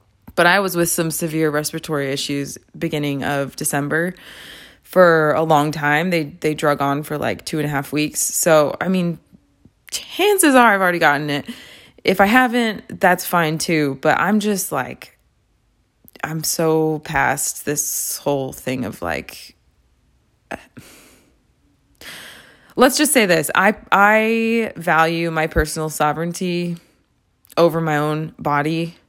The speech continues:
a lot more than, uh, <laughs>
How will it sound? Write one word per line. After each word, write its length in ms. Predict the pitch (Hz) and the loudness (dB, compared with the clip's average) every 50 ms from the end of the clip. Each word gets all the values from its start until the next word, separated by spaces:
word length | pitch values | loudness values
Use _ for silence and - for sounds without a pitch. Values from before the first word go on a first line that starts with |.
| _ _ _ _ _ - | _ _ _ _ _ -2
a 60 | 165 | 0
lot 260 | 160 156 151 151 - | 2 4 4 4 2
more 480 | - 156 151 143 139 139 135 139 139 139 - _ _ _ _ _ | 2 0 -2 0 0 0 -2 -4 -6 -8 -14 _ _ _ _ _
than, 500 | - - 147 139 135 131 135 135 - - - - - | -6 -2 -2 -2 -2 -2 -4 -6 -8 -10 -12 -10 -6
uh, 420 | - 143 139 139 135 123 131 139 135 - _ _ _ _ _ _ _ _ _ _ _ _ _ _ _ _ _ _ _ _ _ _ _ _ _ _ _ _ _ _ _ - | -4 -2 -2 -2 -2 -2 -4 -6 -8 -12 _ _ _ _ _ _ _ _ _ _ _ _ _ _ _ _ _ _ _ _ _ _ _ _ _ _ _ _ _ _ _ -6
<laughs> 80 | - | -4